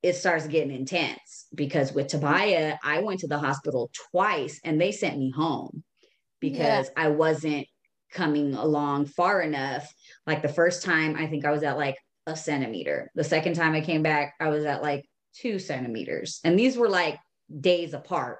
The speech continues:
Speaker 1: like, you know? And I was like, "What is this?" So I think it was, like, the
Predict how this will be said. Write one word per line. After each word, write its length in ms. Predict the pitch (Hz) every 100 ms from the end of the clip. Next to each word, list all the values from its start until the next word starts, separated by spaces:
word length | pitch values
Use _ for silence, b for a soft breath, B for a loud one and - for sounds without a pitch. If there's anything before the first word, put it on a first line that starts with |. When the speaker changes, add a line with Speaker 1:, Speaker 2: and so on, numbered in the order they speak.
| -
Speaker 1:
like, 240 | 135 123 -
you 140 | 170
know? 360 | 151 151 175 202 B B B _ 160
And 120 | 156
I 40 | 170
was 120 | 170
like, 180 | 151 147
"What 280 | 160 226 262
is 180 | 247 160
this?" 300 | 131 - -
So 480 | 160 151 147 151 156 _ _ _ _ _ _ 165
I 60 |
think 320 | 156 185 180 -
it 80 | 156
was, 180 | 156 151
like, 280 | 143 139 - _
the 200 | 139 135